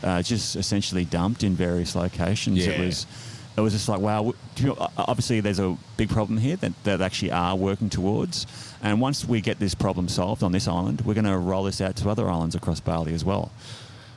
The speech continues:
Speaker 2: Yeah, there's something like seventeen thousand islands. And one thing I didn't know, well, obviously there were seventeen thousand islands, but the other thing was how many of them are inhabitable. So in the show notes, we will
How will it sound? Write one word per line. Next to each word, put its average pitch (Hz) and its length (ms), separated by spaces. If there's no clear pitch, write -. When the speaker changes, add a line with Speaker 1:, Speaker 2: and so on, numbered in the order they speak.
Speaker 2:
Yeah, 101 140
there's 92 500
something 101 340
like 90 140
seventeen 92 520
thousand 82 680
islands. 87 360
And - 60
one 151 100
thing 165 120
I 160 60
didn't 117 260
know, 90 420
well, 92 260
obviously 85 360
there 76 160
were 78 100
seventeen 78 400
thousand 80 340
islands, 78 440
but 92 200
the 87 120
other 104 120
thing 92 380
was 90 260
how 95 220
many 135 160
of 110 80
them 98 200
are 87 320
inhabitable. 82 680
So 92 300
in 120 120
the 135 80
show 101 220
notes, 82 500
we 95 200
will 90 280